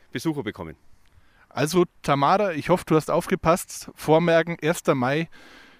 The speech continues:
Speaker 2: der Wasserspielplatz in Warmensteinach wird eingeweiht. Ich weiß, du liebst es, mit dem kühlen Nass zu spielen.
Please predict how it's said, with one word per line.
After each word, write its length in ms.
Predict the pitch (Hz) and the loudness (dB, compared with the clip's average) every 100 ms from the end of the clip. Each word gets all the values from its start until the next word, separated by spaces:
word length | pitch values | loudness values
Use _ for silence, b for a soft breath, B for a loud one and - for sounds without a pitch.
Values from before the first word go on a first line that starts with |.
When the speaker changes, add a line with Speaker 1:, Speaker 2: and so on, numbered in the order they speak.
| B 135 | B -2
Speaker 2:
der 160 | 123 | 2
Wasserspielplatz 720 | 139 180 170 - 175 175 151 | 2 2 0 0 -4 0 -2
in 160 | 143 123 | -2 -2
Warmensteinach 760 | 120 117 113 - 123 160 165 135 | 0 0 -2 -2 -2 -2 -4 0
wird 340 | 143 - - _ _ - | -2 -2 -20 _ _ -6
eingeweiht. 680 | 139 147 135 131 143 - - | -2 0 2 2 0 -4 -10
Ich 180 | 120 117 | -10 -4
weiß, 380 | 117 165 - | -4 -4 -8
du 140 | - 135 | -10 -4
liebst 320 | 151 - - | -4 -6 -10
es, 200 | 123 - | -10 -6
mit 160 | 123 117 | -6 -4
dem 360 | 107 104 107 | -6 -8 -10
kühlen 320 | - 139 120 | 0 2 4
Nass 320 | 110 104 - - | 0 -4 -10 -8
zu 100 | 165 | -8
spielen. 540 | - - 87 85 | -8 -12 -12 -14